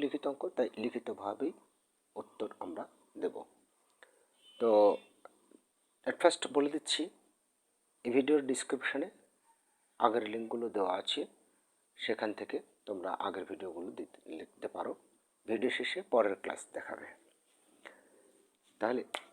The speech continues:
এক নম্বরটা, সরি, এক নম্বর না, এটা তিন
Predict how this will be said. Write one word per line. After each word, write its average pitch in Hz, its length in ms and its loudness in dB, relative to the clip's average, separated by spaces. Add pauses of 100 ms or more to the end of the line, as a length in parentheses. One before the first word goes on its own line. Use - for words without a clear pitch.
(160)
এক - 60 6 (100)
নম্বরটা, 175 380 2 (1600)
সরি, 92 200 0 (160)
এক - 140 -4
নম্বর 123 260 -6
না, 90 120 -6
এটা - 120 -12 (100)
তিন 165 140 8